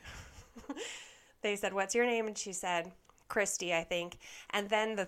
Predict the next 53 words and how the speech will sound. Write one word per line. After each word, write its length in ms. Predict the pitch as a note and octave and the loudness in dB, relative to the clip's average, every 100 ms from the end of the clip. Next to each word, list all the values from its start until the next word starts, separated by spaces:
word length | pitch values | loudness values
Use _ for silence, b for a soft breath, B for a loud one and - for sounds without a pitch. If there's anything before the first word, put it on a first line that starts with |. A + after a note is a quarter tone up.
| - | -6
the 180 | F3+ F3+ | 0 0
woman 540 | F3 E3+ E3 D#3 E3 F3 | 4 2 2 -4 -6 -4
that 180 | E3+ | -2
was 240 | F3+ E3 - | 0 -2 -2
just 260 | F#3 F3 | -2 -4
getting 260 | - E3+ D#3+ | -2 -2 -2
the 60 | D#3+ | -2
desserts, 640 | E3 E3+ E3 - - - - | -2 0 -2 -4 -8 -10 -10
they 220 | F#3 E3 | -4 0
asked 260 | D#3+ D#3+ - | 0 0 -2
her 120 | G#3 | -2
name. 240 | D#3+ - | -4 -8
And 160 | - F#3 | -8 -6
so 80 | G3+ | -8
the 100 | G3+ | -6
kid, 260 | A#3 A#3 - - | -4 -4 -4 -2
kid 180 | C4+ | 2
wrote 180 | B3 A#3 | 6 4
'em 100 | A#3 | 6
all 120 | G#3+ | 4
down, 380 | G3+ F3 F3 F3+ | 4 2 2 0
went 220 | F#3+ G3 | -2 -2
to 80 | G#3+ | -4
the 80 | G3 | -2
back 260 | F#3+ F3+ F3+ | 0 0 -2
to 60 | |
see 220 | - G#3 G#3 | -6 -2 0
what 140 | F#3+ | 0
he 60 | F3 | 0
could 160 | E3+ | -2
gather. 520 | E3+ D#3+ E3 F2 - B B B B B B | 2 4 4 0 -4 B B B B B B
And 140 | G#3 A3 | 2 4
he 60 | |
comes 320 | A3 A#3 A3+ G#3 | 6 6 6 6
up 200 | F#3 G3 | 6 2
and 80 | |
he 80 | F#3 | -2
gets 260 | G#3 G3+ - | 0 -2 -2
the 140 | A3 | -4
girl 380 | G#3+ G3+ F#3+ F#3+ | 2 4 6 4
in 100 | G3+ | 0
front 220 | F3+ E3 | -6 -6
of 60 | E3 | -4
me, 120 | F3 | -6
her 240 | F3+ G#3 | -2 0
food, 480 | G#3 - D#3 D3+ F3+ - G3 | 0 -2 -4 -4 -4 -8 -6
gives 200 | F#3 G#3 | -4 -4
it 100 | G#3+ | -4
to 80 | - | -2
her. 320 | F3+ E3 F3 | 2 2 2
She 200 | - F#3 | 0 0
walks 360 | F#3 F#3+ - D#3 | 2 2 2 0
off. 360 | D3+ D#3 - | 2 2 -2